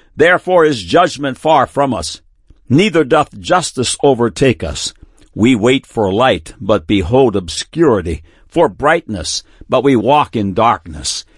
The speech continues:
We grope for the wall like the blind, and we grope as if we had no eyes. We stumble at noonday as in the night. We are in desolate places as dead men." All of mankind has at one time sat in darkness,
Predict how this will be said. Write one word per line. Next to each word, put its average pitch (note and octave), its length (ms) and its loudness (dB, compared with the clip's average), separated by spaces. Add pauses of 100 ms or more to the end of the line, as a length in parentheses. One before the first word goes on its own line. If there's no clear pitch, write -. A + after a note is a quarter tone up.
(160)
We F3 140 4
grope D#3+ 420 0
for D#3+ 140 2
the C#3+ 100 2
wall D#3+ 380 4
like C#3+ 260 0
the B2 80 -8
blind, A2 600 2
and A#2 160 2
we A2+ 120 2
grope C3 500 0 (280)
as C3+ 200 2
if F#3+ 120 2
we F3+ 160 2
had F3+ 280 2
no F3 220 0
eyes. G2+ 520 -2 (420)
We A#2+ 140 4
stumble C#3+ 500 -2
at A#2 140 0
noonday B2+ 640 4
as F#2+ 140 -4
in A#2 160 -2
the F#2+ 100 -2
night. A#2+ 400 0 (400)
We B2 160 4
are A#2 180 4
in G2+ 140 0
desolate G#2+ 560 -2
places - 560 -2 (400)
as D#2 260 -4
dead F#2 320 0
men." D#2+ 280 -8 (1600)
All G3 220 2
of A#2 120 -2
mankind A#2+ 720 0
has G#2 180 0
at G2+ 120 0
one A2 300 2
time G2 360 0
sat G#2 360 0
in F2+ 140 -2
darkness, G#2+ 600 -2